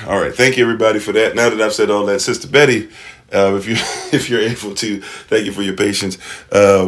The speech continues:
what was the question that you had to, uh, start us off for today?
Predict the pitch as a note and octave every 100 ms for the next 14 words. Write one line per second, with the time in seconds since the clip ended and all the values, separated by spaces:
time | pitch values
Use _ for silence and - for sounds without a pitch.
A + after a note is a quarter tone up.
0 | D#2+ A2 A#2 G#2 G2+ F#2+ A2 G#2 G2 F#2
1 | G2 G2+ F#2+ F2+ F#2 E2+ F2 - F#2 F2
2 | G#2+ F#2 F2+ E2 - D#2 G2